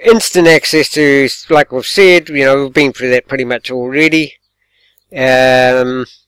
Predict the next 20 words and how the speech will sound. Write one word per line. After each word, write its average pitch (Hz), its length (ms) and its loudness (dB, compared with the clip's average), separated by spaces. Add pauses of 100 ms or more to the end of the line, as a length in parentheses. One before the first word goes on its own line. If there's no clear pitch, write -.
(1700)
let's 190 420 0
see. 143 640 -2 (1200)
As 202 140 -2
it 156 60 -12
says 165 240 2
here, 156 260 4 (240)
so 180 160 2
really 170 280 2
you, 135 220 -4 (120)
you've 139 260 -8
got 143 160 4
a 131 80 0
really 131 500 0
simple 131 440 -8
choice - 300 -4
to - 100 -16
make. 113 280 -8 (300)
Choice - 260 0
one, 143 240 2
go 151 640 2